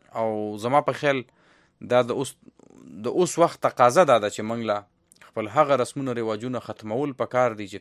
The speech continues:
کم د پخوا نه زموږ په دغه، آه، معاشره کې موجود دي او د دغې، آه، ګټې هغه هیڅ نشته او تاوان یې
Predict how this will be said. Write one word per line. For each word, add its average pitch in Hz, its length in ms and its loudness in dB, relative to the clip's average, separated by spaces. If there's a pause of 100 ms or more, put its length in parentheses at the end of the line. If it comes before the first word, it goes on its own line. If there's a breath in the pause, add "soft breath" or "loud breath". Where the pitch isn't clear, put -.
کم 113 200 -6 (680 soft breath)
د 101 80 -6 (120)
پخوا 160 340 6
نه 147 120 0
زموږ 117 360 -2
په 113 120 -4
دغه، 101 280 -2 (240)
آه، 104 680 -8
معاشره 104 380 -8
کې 110 120 -12 (100)
موجود 135 420 -10
دي 151 260 -4
او 120 160 0
د 107 200 -4
دغې، 123 460 -2 (480)
آه، 95 540 -10 (400)
ګټې 135 260 2 (560)
هغه 110 180 -6 (100)
هیڅ 156 160 -4 (100)
نشته 135 240 -10
او 107 60 -2
تاوان 113 420 -2
یې 135 120 -8